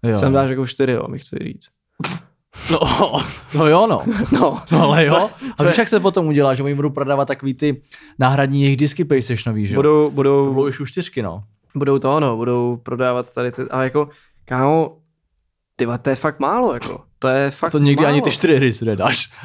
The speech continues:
Speaker 2: No,
Speaker 1: že,
Speaker 2: někdy
Speaker 1: že
Speaker 2: už
Speaker 1: jedna
Speaker 2: ani
Speaker 1: bude
Speaker 2: ne,
Speaker 1: nějaká
Speaker 2: no.
Speaker 1: mrda, budeš muset furt odinstalovávat. To už teďka jsem musel na čtyřce odinstalovávat hry a pak je znova nainstalovávat, že se prostě
Speaker 2: No, jasně,
Speaker 1: nevešlo,
Speaker 2: no,
Speaker 1: no.
Speaker 2: jasně, ale prostě ty vole čtyři hry, vole,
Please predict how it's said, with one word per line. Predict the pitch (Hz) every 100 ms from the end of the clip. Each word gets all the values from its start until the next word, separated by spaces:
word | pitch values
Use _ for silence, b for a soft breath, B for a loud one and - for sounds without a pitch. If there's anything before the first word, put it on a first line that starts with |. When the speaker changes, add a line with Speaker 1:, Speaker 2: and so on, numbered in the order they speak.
| 135
Speaker 2:
No, | 127
Speaker 1:
že, |
Speaker 2:
někdy | 131 139
Speaker 1:
že | 147
Speaker 2:
už |
Speaker 1:
jedna | 143 143
Speaker 2:
ani | 139
Speaker 1:
bude | 143
Speaker 2:
ne, |
Speaker 1:
nějaká | 139 135 139
Speaker 2:
no. | 135
Speaker 1:
mrda, | 135 135
budeš | 131 131
muset | 131 135
furt | 127 127
odinstalovávat. | 127 139 - 110 104 101
To | 110
už | 107 -
teďka | 120 -
jsem | 135 117
musel | 107 117
na | 101
čtyřce | 110 104 104
odinstalovávat | 101 104 107 101 101 98
hry | 95
a | 98
pak | 98
je | 101
znova | 95 101
nainstalovávat, | 95 95 - 98 95
že |
se | 95
prostě | 98 95
Speaker 2:
No, | 135 165
jasně, | 226
Speaker 1:
nevešlo, | 202 113
Speaker 2:
no, | 78
Speaker 1:
no. |
Speaker 2:
jasně, | 139 - 151
ale | 127 131
prostě | 131 - 143
ty | 143 -
vole | 143 151
čtyři | 156 - 147
hry, | 151 160
vole, | 156 156